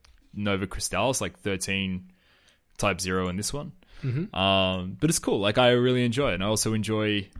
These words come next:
Speaker 1: uh, the world and Noctis and his friends. Like, I never had a problem with that. I really like being in this world. Uh, it's so annoying that the game sucked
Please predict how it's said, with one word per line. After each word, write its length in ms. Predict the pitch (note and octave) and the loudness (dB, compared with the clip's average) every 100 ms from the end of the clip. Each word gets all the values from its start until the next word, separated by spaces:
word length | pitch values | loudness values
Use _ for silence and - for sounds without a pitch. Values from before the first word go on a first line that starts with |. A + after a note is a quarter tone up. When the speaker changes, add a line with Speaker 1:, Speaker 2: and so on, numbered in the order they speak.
| - | -6
Speaker 1:
uh, 680 | G#2 G2+ G2 G2 F#2+ F#2+ F#2+ | -2 0 0 -2 -2 -4 -6
the 200 | F#2+ G#2+ | -4 -2
world 360 | G2+ A2+ B2 | 2 4 4
and 180 | A#2+ A2+ | 2 2
Noctis 460 | G#2+ A#2 - A#2 - | 2 0 0 0 0
and 120 | A#2 | 2
his 140 | A2+ | 0
friends. 480 | - A#2 A#2 F#2+ E2+ | 0 -2 0 -2 -4
Like, 300 | G2 F#2+ F#2 | -2 -2 -2
I 80 | G#2+ | 0
never 180 | A2 C#3 | 2 4
had 120 | D#3+ | 4
a 40 | D#3 | 2
problem 320 | - D#3 C#3 | 0 0 0
with 160 | A2 - | -2 -2
that. 140 | F2+ | -2
I 40 | |
really 320 | F#2+ A#2+ C3 A#2+ | 2 2 4 2
like 420 | G#2+ A#2 B2 G#2 | 2 2 0 0
being 500 | G#2+ A2+ G#2+ G2+ G2 | 0 2 2 0 -4
in 280 | - G2+ G2+ | -4 -4 -4
this 200 | G2 - | -4 -2
world. 400 | G2+ G2+ F#2+ G2+ - - - - _ - | -2 -2 -4 -8 -16 -20 -20 -20 _ -8
Uh, 320 | F#2 F#2 F2+ | -6 -4 -4
it's 140 | F2+ - | -4 -2
so 400 | - - B2 C3+ | 0 2 6 6
annoying 480 | B2+ C3+ A#2 G2 | 6 4 2 0
that 120 | F#2+ F#2 | -4 -4
the 60 | |
game 280 | F#2+ G#2 G#2 | -2 0 0
sucked 640 | - - A#2+ A2 - - | -2 -2 -2 -4 -8 -14